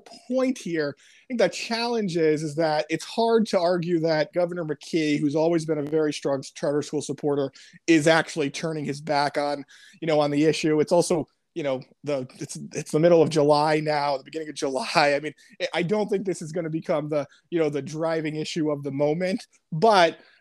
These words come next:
uh, I think the mayor's, uh, the mayor's got a fair point here, and he's been critical for a while now. You know, he keeps, he keeps chipping away at this contract issue, and he keeps saying, you know, "I, I,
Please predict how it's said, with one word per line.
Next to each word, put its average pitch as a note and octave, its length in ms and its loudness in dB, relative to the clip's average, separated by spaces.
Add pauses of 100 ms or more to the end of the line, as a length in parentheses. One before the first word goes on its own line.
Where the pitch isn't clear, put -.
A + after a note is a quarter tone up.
uh, D#3 120 0
I D#3+ 120 -2
think C4 140 -2
the D#4+ 60 -2
mayor's, D#4 460 2 (120)
uh, G3+ 160 -2
the G3+ 200 0
mayor's A#3+ 240 0
got C4 120 -2
a B3 40 -2
fair A#3 300 -2
point A#3 320 -6
here, D#3+ 160 -4
and D3 80 -4
he's F3+ 140 -4
been A#3 180 0
critical C#4+ 440 -4
for B3+ 160 -2
a A3+ 80 2
while A3+ 320 -4
now. C#3 100 -10
You C#3+ 160 -6
know, D3+ 100 -6
he D#3 80 -6
keeps, G#3 300 -2 (360)
he E3+ 100 -2
keeps G3+ 240 2
chipping A#3 400 2
away G#3 340 4
at F3+ 80 0
this - 180 -6
contract F3+ 600 -6
issue, E3 280 -2
and D3+ 80 -4
he C#3+ 60 -8
keeps F#3 240 -6
saying, F#3 240 2
you D#3 60 -2
know, D3 100 0
"I, C3+ 160 -6
I, C#3 120 -6